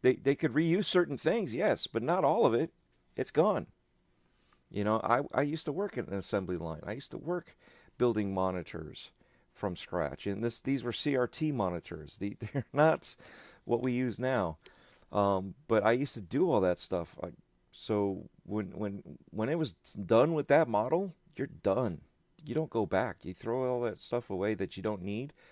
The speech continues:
You re-, utilize what you need and you can use, and those are the little iteration jumps of, "Oh, well, now we can do this with this thing here."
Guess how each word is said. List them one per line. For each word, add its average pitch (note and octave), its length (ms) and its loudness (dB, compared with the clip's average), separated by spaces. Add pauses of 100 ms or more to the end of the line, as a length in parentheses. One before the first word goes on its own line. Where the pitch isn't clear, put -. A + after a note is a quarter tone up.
(260)
You F#2+ 80 -4
re-, A2+ 320 0
utilize A2+ 480 2
what - 180 -12
you E2+ 60 -8
need G2+ 380 -4
and F2+ 260 -8
you - 60 -18
can F2+ 180 -8
use, A2 280 -2
and G2+ 100 -4
those A2+ 220 2
are G#2+ 120 2
the F2+ 280 -4 (520)
little A#2+ 440 4
iteration A2 640 2
jumps G#2+ 420 -2
of, F#2+ 220 0
"Oh, D3 140 -4
well, F#2+ 220 -4
now G2 240 -4
we G#2 100 -6
can F#2 140 -12
do F#2+ 160 -4
this A2 200 -4
with F2 120 -10
this - 180 -10
thing - 180 -10
here." D#2 120 -10